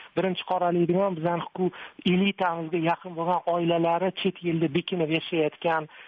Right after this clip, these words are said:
ularni nomidan laganbardorlik qilib, millatparvarlik qilib gapirayotganlarni qoralash lozim. Lekin,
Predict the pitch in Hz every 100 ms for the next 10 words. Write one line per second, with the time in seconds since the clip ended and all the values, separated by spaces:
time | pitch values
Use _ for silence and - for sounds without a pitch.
0 | - _ _ 185 185 175 170 180 185 175
1 | 170 185 170 180 180 170 170 170 170 165
2 | 175 - 175 165 156 175 175 170 - 170
3 | 165 165 160 160 - 165 147 160 165 156
4 | 156 - 160 156 156 220 202 - - 160
5 | 147 131 - 139 120 107 104 - - -
6 | - 170 220 240 208